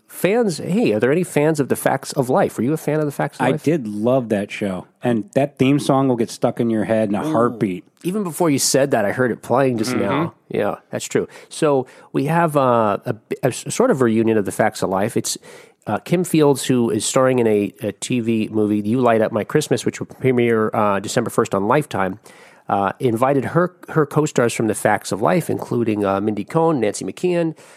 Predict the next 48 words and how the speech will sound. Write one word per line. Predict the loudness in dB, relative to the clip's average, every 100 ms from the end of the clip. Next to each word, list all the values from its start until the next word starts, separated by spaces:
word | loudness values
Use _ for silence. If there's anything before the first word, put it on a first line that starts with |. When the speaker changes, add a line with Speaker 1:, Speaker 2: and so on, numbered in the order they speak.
| -20 -14 -2
Speaker 1:
uh, | -2 -2
to | -4 -2
join | 2 2 2
her, | 0 -2 -2 _ -20 -20 -14 -6
uh, | -4 -2
in | -2
this | -4 -2
film. | -2 -2 -2
Now, | 0 2
it's | 2
not | 2 2
gonna | 0 0
Speaker 2:
Hmm. |
Speaker 1:
be, | 0 0 0 -2 -6 -12
it's | -12 -2
not | 0 2
gonna | 2
be | 2
their | 2
Facts | 2 0 0
of | -2
Life | -2 0
characters. | 0 2 -2 -2
It's | 0
not | 0
related | 2 0 -2
to | -4
the | -4
story | -2 2 4 4
of |
the | 0
show, | 0 0
but | 2 -2
th-, | -4 -8
the | -2 -2
Facts | 0 -2 0
of | 0
Life | 0
stars | 2 2 4 2
are |
gonna | -2 -4
be | -6
starring | -4 -2 -2
in | -6
it | -4
Speaker 2:
But | -2
Speaker 1:
together. | 0
Speaker 2:
yeah, | -2